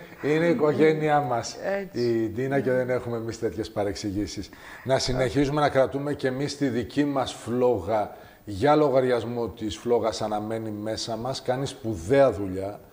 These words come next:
Speaker 1: Έρχεται δυστυχώς να υποκαταστήσει και η φλόγα και άλλες δομές και άλλες οργανώσεις, όχι ότι όλες κάνουν καλή δουλειά. Έχω δει και κάτι απατεωνίστικα σχήματα και κάποιες εθελόντριες. Δεν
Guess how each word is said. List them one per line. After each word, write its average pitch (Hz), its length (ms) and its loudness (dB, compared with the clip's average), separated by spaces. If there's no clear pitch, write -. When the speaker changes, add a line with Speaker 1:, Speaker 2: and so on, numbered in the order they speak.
Speaker 1:
Έρχεται 143 460 4
δυστυχώς 123 560 0
να 123 80 -2
υποκαταστήσει 113 1080 -2
και - 100 0
η 147 40 4
φλόγα 131 500 2
και 143 220 0
άλλες 160 300 6
δομές 110 360 -2
και - 120 0
άλλες 147 220 2
οργανώσεις, 110 540 -2
όχι 156 220 2
ότι 156 180 2
όλες 135 360 6
κάνουν 113 300 0
καλή 104 240 -2
δουλειά. 92 440 -8
Έχω 135 340 2
δει 131 280 2
και 143 140 -4
κάτι 131 260 0
απατεωνίστικα 127 840 -2
σχήματα 117 680 -2
και 139 100 -2
κάποιες 127 440 0
εθελόντριες. 120 1080 0
Δεν 117 200 0